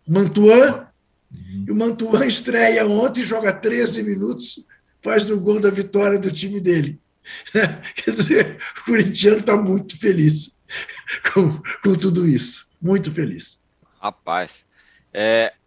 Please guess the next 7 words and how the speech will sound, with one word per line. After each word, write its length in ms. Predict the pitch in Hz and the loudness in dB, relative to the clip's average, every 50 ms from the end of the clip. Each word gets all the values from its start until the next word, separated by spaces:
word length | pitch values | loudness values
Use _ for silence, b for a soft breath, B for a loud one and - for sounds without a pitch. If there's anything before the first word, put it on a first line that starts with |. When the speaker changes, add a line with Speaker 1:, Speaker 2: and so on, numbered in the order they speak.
| _ _ | _ _
Speaker 3:
ô, 280 | 139 151 151 151 151 151 | 2 4 6 6 8 6
Arnaldo, 500 | 151 156 175 190 190 170 143 131 143 - | 6 4 2 2 2 2 2 0 -4 -2
esse 240 | - 170 - - 208 | -2 -4 -4 -4 -4
duelo 520 | 170 180 160 156 156 151 147 143 135 131 - - | -2 0 2 4 4 4 4 2 2 0 -2 -4
entre 240 | 143 139 127 147 135 | -6 -6 -6 -8 -10
os 100 | - - | -10 -10
portugueses, 1300 | - - 143 135 - 131 107 98 127 131 127 104 80 73 80 73 69 - - - - - - - | -6 -6 -6 -4 -4 -8 -6 -4 -2 0 0 -2 -2 -8 -14 -14 -12 -12 -12 -12 -12 -16 -18 -20